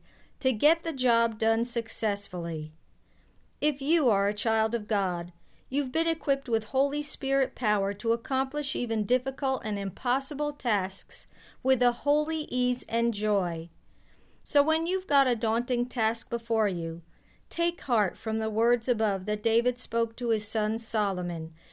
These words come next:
when he was faced with the awesome task of building the temple of God. Don't be intimidated by the size or pressures of the task,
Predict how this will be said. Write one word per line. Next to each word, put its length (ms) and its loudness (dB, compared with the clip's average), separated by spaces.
when 200 2
he 200 -2
was 220 -2
faced 440 0
with 160 2
the 240 -2
awesome 520 0
task 580 -4
of 280 0
building 480 4
the 100 0
temple 500 -2
of 220 -4
God. 480 -4
Don't 260 4
be 160 2
intimidated 720 2
by 160 0
the 100 -2
size 600 0
or 80 -2
pressures 560 -2
of 120 -2
the 100 -4
task, 600 -6